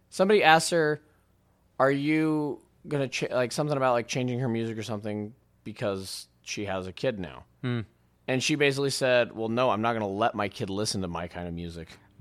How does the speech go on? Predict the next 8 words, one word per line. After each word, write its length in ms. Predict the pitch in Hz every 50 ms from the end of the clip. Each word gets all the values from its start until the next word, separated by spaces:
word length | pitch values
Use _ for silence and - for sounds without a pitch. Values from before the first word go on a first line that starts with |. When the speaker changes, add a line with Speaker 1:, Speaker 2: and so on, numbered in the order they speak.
| 95 85 82 85 - _ -
Speaker 2:
Boom. 360 | 90 90 87 87 87 87 87 - _ _ - - - _ _ _ _ _
Speaker 1:
Like, 280 | - 151 160 151 - - _ _ _ _ - - - -
Speaker 2:
Boom, 380 | 147 - - 98 98 95 90 95
you 120 | 98 101
got 100 | 196 185 175 175
Speaker 1:
wow, 120 | 156 139 127
Speaker 2:
it. 120 | 131 139
Speaker 1:
I'm, 280 | 139 139 135 139 151